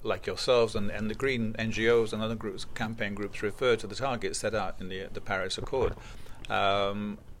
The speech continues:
and it's still alive, I know, despite the withdrawal of the United States from it. But to what extent has the withdrawal of the United States had a, a,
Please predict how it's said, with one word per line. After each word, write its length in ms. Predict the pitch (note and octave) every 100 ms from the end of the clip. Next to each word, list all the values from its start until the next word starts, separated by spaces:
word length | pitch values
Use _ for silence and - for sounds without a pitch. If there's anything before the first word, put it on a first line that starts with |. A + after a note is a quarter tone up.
| -
and 120 | A2
it's 100 | -
still 260 | - D#3+ A#2+
alive, 520 | A2+ A2+ E2 E2 A#2+
I 100 | G#2
know, 140 | A2+
despite 480 | G#2+ A2 - A#2+ A#2
the 60 | A2
withdrawal 420 | G#2+ G#2 A2+ G#2+
of 80 | G2+
the 60 |
United 180 | G2+ G2+
States 300 | - A2 G2
from 300 | - A2+ G2
it. 120 | D#2+ - -
But 140 | A2+ - - -
to 100 | C3
what 80 |
extent 460 | C3 C3 - A#2+ A2
has 200 | A2+ A2
the 100 | A2+
withdrawal 380 | A2 G#2+ A2 G#2+
of 60 |
the 60 | G#2+
United 360 | G#2+ G#2 G#2 A2+
States 360 | - G#2+ G2+
had 200 | - A2+
a, 160 | G2 G#2 - - - - - -
a, 100 | A2